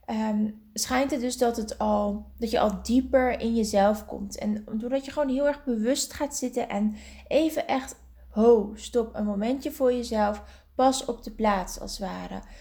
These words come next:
Dat is al een hele mooie tool. Dan, ehm, dus dat geldt dus of het nou de paniek van wel of niet van jou is.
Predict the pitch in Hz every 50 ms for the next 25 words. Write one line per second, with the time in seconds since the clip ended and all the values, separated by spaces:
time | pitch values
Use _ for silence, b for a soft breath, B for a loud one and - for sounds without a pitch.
0 | B B B B 233 247 247 247 254 247 220 220 208 214 208 220 233 240 254 240
1 | 214 208 202 196 202 196 196 - - - - 214 220 - - - - - B B
2 | B B B B B B B - 220 262 269 247 208 226 269 359 - B B B
3 | B B B B B B B B B B B - - - - - 226 220 214 220
4 | 214 208 202 - 202 226 233 226 269 254 262 - 262 247 240 240 - - 233 226
5 | - - 220 202 196 196 190 190 - 208 196 208 196 - - 185 175 175 - -
6 | 190 214 214 233 269 285 - - 285 277 277 277 233 214 - - 190 190 - 139
7 | - - - - - - -